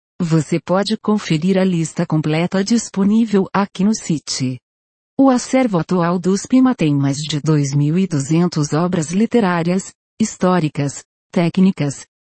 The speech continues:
entre outros gêneros. A iniciativa é coordenada pela vice-presidente Patrícia Cavicchioli,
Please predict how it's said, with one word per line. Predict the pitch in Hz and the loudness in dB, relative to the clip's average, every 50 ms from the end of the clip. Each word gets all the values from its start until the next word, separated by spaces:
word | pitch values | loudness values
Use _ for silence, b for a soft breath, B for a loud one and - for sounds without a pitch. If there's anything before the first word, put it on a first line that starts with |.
| _ | _
entre | - 240 247 247 - 254 233 190 | 2 2 2 4 2 2 2 2
outros | 160 165 165 160 - 170 170 151 131 | 2 0 -2 -2 -2 -2 -2 -2 0
gêneros. | 156 165 180 202 208 208 185 143 127 - - - - - _ _ _ _ _ _ _ _ _ _ _ | 0 2 2 2 2 2 0 -2 -4 -8 -10 -14 -16 -16 _ _ _ _ _ _ _ _ _ _ _
A | - 277 285 | 2 4 4
iniciativa | 285 285 285 262 - - 269 254 - - - 233 233 208 220 | 6 4 4 2 0 0 0 0 0 0 2 2 2 4 2
é | 220 214 180 | 2 2 2
coordenada | - 165 170 165 160 165 214 208 185 170 170 175 185 180 196 202 | 2 2 2 2 2 0 2 2 2 2 0 -2 -2 -2 -4 0
pela | - 220 226 240 226 180 | 2 2 2 2 0 -2
vice-presidente | 147 170 202 214 - - 185 - 147 156 151 143 160 156 147 147 151 175 190 - - 214 | -2 -2 -2 -2 -2 -2 -4 -2 0 -2 0 0 -2 -2 0 0 0 0 0 0 -2 -2
Patrícia | - 214 214 220 - - 202 208 196 - - 240 226 190 | -2 -2 -4 -2 0 0 0 0 0 0 0 0 0 2
Cavicchioli, | - 226 233 208 185 202 - - 196 180 - - 196 208 220 220 202 196 208 | 2 0 -2 0 -2 -4 -4 -2 -2 -2 0 0 2 2 2 4 4 2 2